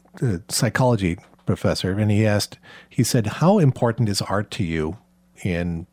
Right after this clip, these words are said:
um, at the university?" And so we had a discussion about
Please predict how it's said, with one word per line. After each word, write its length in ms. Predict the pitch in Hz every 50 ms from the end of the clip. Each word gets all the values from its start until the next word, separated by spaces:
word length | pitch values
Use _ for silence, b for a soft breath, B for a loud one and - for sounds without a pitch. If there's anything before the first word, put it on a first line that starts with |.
| _ _ _ _ _ _ _ _ _ - _ _ _ _ _ - -
um, 600 | 104 95 95 98 98 95 98 98 98 101 98 - _ _ _ _ -
at 120 | 123 120 -
the 60 | 127
university?" 540 | 127 131 165 214 202 - - 78 69 - - _ _ B B B B B B B -
And 80 | 151
so 80 | - 170
we 20 | 170
had 100 | 185 185
a 60 | 180
discussion 640 | 160 151 - - - 101 95 - - 131 120 127
about 400 | 127 92 98 90 92 95 - -